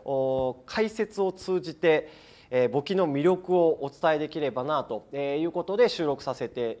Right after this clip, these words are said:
えー、いただきたいと思ってます。はい。で、まずですね、あの、一つ、うー、この動画をご覧になっていただいている、うー、皆さんにですね、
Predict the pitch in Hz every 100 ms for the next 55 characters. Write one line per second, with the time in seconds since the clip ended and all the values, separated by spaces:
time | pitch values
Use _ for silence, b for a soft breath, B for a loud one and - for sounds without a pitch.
0 | - 120 117 123 120 - 131 107 104 95
1 | B B B - 147 139 131 101 - B
2 | B - 147 151 B B - 214 185 262
3 | 359 247 135 120 139 117 - 127 131 127
4 | 233 226 135 107 - - 113 113 110 110
5 | 110 - 170 170 165 156 151 143 123 143
6 | 143 143 143 - 127 120 98 123 117 113
7 | 110 123 110 127 160 113 B - 117 117
8 | 113 135 143 120 98 90 131 104 92